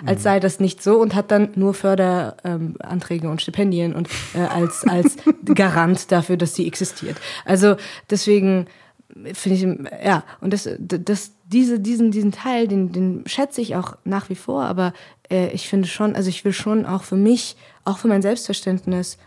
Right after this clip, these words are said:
Speaker 1: irgendwie stark machen, dass was ich auf der Bühne mache, ist Spoken Word. Also es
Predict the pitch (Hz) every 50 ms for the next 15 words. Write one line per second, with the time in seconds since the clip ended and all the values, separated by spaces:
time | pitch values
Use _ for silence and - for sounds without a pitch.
0 | _ _ - 185 214 214 208 185 196 - - - 196 196 233 240 - 202 185 175
1 | - - 175 170 170 156 - - - _ _ _ _ _ _ _ - 175 175 -
2 | 208 185 170 - - 175 165 180 180 185 233 294 - - 254 208 - - - -
3 | - 226 240 233 226 214 208 262 302 214 143 143 - - 190 185 185 196 - -
4 | -